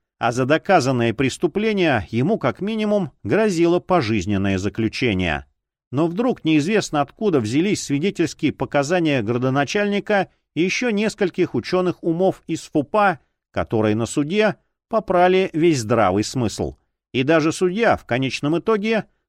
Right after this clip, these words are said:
закрыл глаза на некоторые нестыковки в защите подсудимого и прозрачно намекнул прокурору, что его дело развалится,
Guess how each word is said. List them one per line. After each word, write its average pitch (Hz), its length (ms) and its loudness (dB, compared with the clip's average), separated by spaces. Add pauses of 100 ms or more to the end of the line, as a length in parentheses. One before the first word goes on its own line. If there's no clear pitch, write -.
закрыл 113 480 0
глаза 131 520 2
на 98 120 0
некоторые 123 520 0
нестыковки 156 760 -2
в 104 100 -2
защите 113 520 -2
подсудимого 143 840 0 (300)
и 87 80 -4
прозрачно 110 720 0
намекнул 107 520 -2
прокурору, 196 680 0 (240)
что - 240 -4
его 180 180 2
дело 202 540 0
развалится, 170 880 0